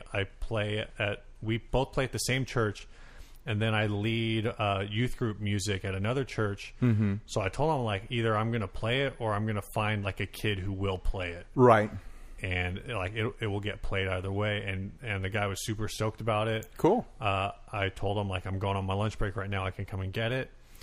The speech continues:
Speaker 1: And I went down and I got it.
Speaker 2: How far away was it?
Speaker 1: Um, probably,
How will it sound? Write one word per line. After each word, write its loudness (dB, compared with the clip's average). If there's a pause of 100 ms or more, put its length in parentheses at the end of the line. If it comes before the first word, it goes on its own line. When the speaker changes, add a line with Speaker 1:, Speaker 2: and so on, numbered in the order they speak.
(540)
Speaker 1:
And 0
I 0
went -2
down 2
and 0
I 0
got 2
it. -4 (260)
Speaker 2:
How 10
far 6
away 6
was 6
it? 2 (180)
Speaker 1:
Um, 6 (560)
probably, 2